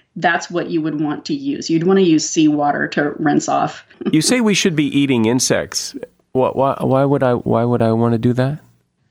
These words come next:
Speaker 1: So eating insects is one of those things that was a challenge even for me,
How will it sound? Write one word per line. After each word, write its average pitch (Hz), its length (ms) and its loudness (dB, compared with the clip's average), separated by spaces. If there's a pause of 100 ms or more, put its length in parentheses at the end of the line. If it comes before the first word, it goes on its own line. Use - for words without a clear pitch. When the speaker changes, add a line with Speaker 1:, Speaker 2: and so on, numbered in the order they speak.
(200)
Speaker 1:
So 247 360 2
eating 381 280 2
insects 233 460 0
is 190 140 -6
one 208 100 -2
of 196 100 -2
those 185 240 -2
things 180 360 0
that 196 100 -4
was 170 140 -10
a 170 40 -8
challenge 185 840 -2 (420)
even 277 280 2
for 165 140 -2
me, 165 440 2